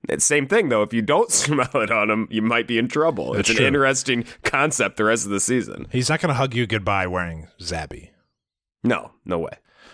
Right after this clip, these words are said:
Speaker 2: Anyway, uh, they spend this portion, uh, pretty much disparaging Edward's life, life's work to his face. Uh, <laughs>
Speaker 1: They're
Speaker 2: this is
Speaker 1: roasting all the scents. <laughs>
Speaker 2: the,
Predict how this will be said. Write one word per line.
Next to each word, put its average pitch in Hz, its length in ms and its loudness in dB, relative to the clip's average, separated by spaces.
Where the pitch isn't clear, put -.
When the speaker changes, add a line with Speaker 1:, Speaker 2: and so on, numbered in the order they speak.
Speaker 2:
Anyway, 196 320 4
uh, 156 200 2
they 180 120 0
spend 208 360 0
this 175 280 2
portion, 131 760 -2
uh, 71 180 -8
pretty 175 200 0
much 180 180 -2
disparaging 127 600 0
Edward's 117 360 0
life, 107 400 -2
life's 107 300 -2
work 107 240 0
to 120 100 -2
his 104 140 -2
face. 113 500 -2
Uh, 87 440 -6
<laughs> - 40 -20
Speaker 1:
They're 180 120 2
Speaker 2:
this 147 80 -4
is 135 80 0
Speaker 1:
roasting 190 540 4
all 160 160 4
the 143 160 -4
scents. - 640 0
<laughs> - 480 -8
Speaker 2:
the, 117 520 -2